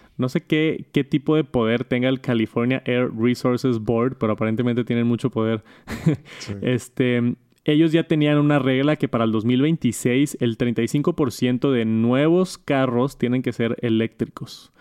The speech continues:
Speaker 2: Ujú.
Speaker 1: Entonces, esa cifra en el dos mil treinta y cinco va a brincar a cien por ciento,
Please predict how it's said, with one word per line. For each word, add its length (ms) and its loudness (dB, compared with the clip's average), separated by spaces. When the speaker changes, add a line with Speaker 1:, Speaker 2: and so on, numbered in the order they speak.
Speaker 2:
Ujú. 180 -16
Speaker 1:
Entonces, 680 -2
esa 300 0
cifra 560 0
en 160 0
el 100 0
dos 100 -2
mil 180 0
treinta 220 0
y 40 0
cinco 280 0
va 60 0
a 40 0
brincar 340 -2
a 80 0
cien 540 -2
por 280 -2
ciento, 560 -4